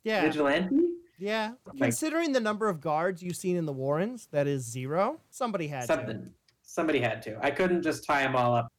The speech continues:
Speaker 2: I'm big, but I'm not that big. Okay, well, I'm gonna head back to Stroth's, uh, shop.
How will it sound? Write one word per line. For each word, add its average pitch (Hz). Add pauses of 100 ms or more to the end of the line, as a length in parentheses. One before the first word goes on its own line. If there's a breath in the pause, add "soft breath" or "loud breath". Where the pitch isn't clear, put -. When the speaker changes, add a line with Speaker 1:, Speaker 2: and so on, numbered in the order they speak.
Speaker 2:
I'm 139
big, 135
but -
I'm -
not -
that -
big. - (260)
Okay, 226
well, 165
I'm 196
gonna 254
head 202
back 175
to 143 (160)
Stroth's, - (280)
uh, 113
shop. 120